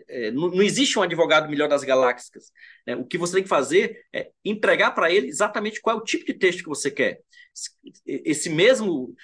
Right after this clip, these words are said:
se ele quer produzir um texto bom, ele tem que di-, direcionar pra dizer qual é o conteúdo que ele quer e qual é o estilo que ele quer. Não adianta dizer que você vai ser uma pessoa, "Ah, você vai,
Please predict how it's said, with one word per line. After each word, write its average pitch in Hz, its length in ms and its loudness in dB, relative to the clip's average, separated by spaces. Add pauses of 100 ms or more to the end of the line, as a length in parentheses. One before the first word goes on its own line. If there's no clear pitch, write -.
se - 160 -2
ele 156 120 0
quer 208 120 4
produzir 190 280 0
um 175 40 -6
texto 156 240 -4
bom, 135 140 -2
ele 208 100 0
tem 226 120 -4
que 240 80 -12
di-, 240 160 -10
direcionar 196 760 0 (220)
pra 147 100 -2
dizer 160 220 -6
qual 170 200 2
é 208 60 2
o 220 60 2
conteúdo 190 420 -4
que 170 80 -4
ele 170 120 -4
quer 180 160 -2
e - 20 -8
qual - 160 -4
é - 20 0
o - 20 0
estilo 202 300 -4
que - 80 -4
ele 131 80 -2
quer. 117 300 -2 (180)
Não 139 100 0
adianta 185 380 2
dizer 165 320 -4
que 175 100 -10
você 160 220 -6
vai 143 140 0
ser 151 240 0
uma 160 200 -2
pessoa, 156 400 2 (320)
"Ah, 165 140 4
você 151 240 -6
vai, 165 140 2